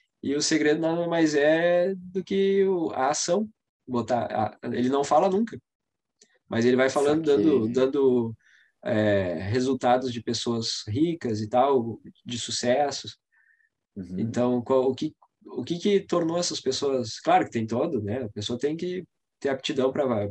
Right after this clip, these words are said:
Speaker 1: pra aquilo que ela quer fazer. Mas,
Speaker 2: Uhum.
Speaker 1: se não colocar em ação,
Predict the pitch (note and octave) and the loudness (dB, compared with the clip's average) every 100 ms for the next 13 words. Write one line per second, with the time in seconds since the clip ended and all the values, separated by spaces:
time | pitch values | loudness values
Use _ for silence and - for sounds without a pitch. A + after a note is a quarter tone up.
0 | - A#2 A2 C3 C3+ C#3 D3 - G3 F3 | -6 -6 -4 -2 -2 -2 -2 -4 -4 -4
1 | B2 _ _ _ - B2 - A2+ - F2+ | -6 _ _ _ -4 0 2 0 -6 -12
2 | F2 E2+ - A#2 A#2 C3 - F3 D3+ C3+ | -12 -12 -10 -8 -6 -4 -4 0 0 0
3 | A#2 G#2+ - C3 F#3 | -2 -4 -4 -6 -8